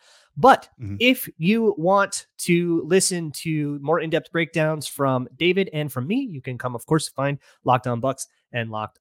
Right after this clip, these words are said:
Speaker 1: On Vikings. You can find the ultimate N F L preview, at least for me. I don't know what's going on on your show this week, but for me, um, I've done, like, comprehensive breakdowns of the Vikings offense on Monday and the Vikings defense on Wednesday.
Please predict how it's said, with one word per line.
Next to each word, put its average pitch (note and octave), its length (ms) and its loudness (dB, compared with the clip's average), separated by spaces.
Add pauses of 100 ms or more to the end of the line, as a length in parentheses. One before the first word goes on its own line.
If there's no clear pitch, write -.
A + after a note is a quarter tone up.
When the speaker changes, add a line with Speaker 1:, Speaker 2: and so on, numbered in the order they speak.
(120)
Speaker 1:
On G2+ 320 -6
Vikings. F3 420 2
You A2+ 80 2
can A2 60 -6
find A2+ 200 -6
the A2+ 100 -14
ultimate A2+ 380 -6
N A2+ 140 -8
F G#2+ 160 -8
L G2 120 -4
preview, G3 540 4
at B2+ 80 2
least C3+ 220 0
for C3 60 -10
me. D#3 120 -2
I C3 40 -2
don't B2 100 -4
know B2 60 -6
what's A#2 120 -10
going B2 140 -4
on A#2 100 0
on G#2+ 100 -6
your C3 120 0
show C#3+ 140 -4
this C3 200 -4
week, C3 160 -6
but G#2+ 160 -6
for - 100 -18
me, D3+ 380 2 (380)
um, A#2 200 4
I've A2+ 140 -4
done, A#2+ 380 0 (200)
like, G#2+ 240 -6
comprehensive F3 800 2
breakdowns C#3+ 580 -2
of B2 200 -8
the A#2+ 60 -8
Vikings A#2+ 440 -6
offense C3+ 380 0
on A#2 140 -10
Monday D#3 340 -2
and B2 100 -6
the A#2 60 -6
Vikings A2 380 -8
defense B2+ 340 -2
on G#2 140 -4
Wednesday. F#3+ 480 2